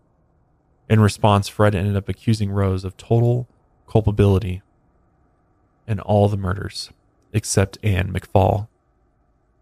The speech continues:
While awaiting trial, Fred's suicide watch was relaxed, but on January first, nineteen ninety-five, he made an improvised noose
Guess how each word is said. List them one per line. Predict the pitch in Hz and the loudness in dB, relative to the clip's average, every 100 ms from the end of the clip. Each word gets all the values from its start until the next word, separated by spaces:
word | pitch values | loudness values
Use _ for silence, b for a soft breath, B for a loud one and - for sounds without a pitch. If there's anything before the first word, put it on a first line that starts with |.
| _ _ _ _ _ - | _ _ _ _ _ 0
While | 131 143 | 2 4
awaiting | 143 139 127 | 4 2 0
trial, | - 113 107 107 | 0 2 2 0
Fred's | - 110 101 | 0 0 0
suicide | - 104 - 92 | 0 0 0 -4
watch | 95 95 98 | 0 -2 -2
was | 98 98 | -8 0
relaxed, | 92 98 98 - - _ _ _ _ _ | 2 2 0 -4 -20 _ _ _ _ _
but | 104 | 0
on | 95 | 2
January | 104 104 104 | 0 2 0
first, | 98 - 117 98 | -2 0 0 2
nineteen | 95 95 98 | -2 -2 -4
ninety-five, | 98 95 - 110 95 90 | -4 -4 0 2 2 0
he | - | -6
made | 98 92 | -4 -4
an | 92 | -4
improvised | - 107 110 - 104 101 101 | -4 -2 -2 0 2 2 0
noose | 104 113 101 - - | 0 2 2 -2 -14